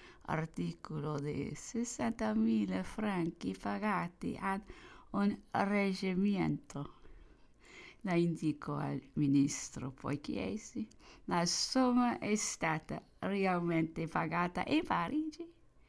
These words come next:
"Senza dubbio. Il documento sono ben autentici?"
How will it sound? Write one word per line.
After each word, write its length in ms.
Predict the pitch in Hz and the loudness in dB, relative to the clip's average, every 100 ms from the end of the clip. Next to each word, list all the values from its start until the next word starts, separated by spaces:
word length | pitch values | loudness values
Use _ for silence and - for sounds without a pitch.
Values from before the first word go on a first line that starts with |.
| - - | -20 -20
"Senza 480 | - - 311 320 170 | -18 0 2 2 2
dubbio. 520 | 147 - 127 135 139 151 - - - - - | 0 0 -2 -4 -6 -10 -16 -20 -20 -12 2
Il 220 | 220 208 | 4 6
documento 800 | 190 185 180 - 175 165 165 156 | 4 2 0 0 4 4 2 -2
sono 520 | - - 170 160 143 | -2 0 4 4 4
ben 560 | 143 180 175 165 139 - | 0 2 4 4 4 2
autentici?" 920 | 165 165 151 143 - 233 240 - 285 | 0 0 -2 -4 -2 -4 -4 -10 -12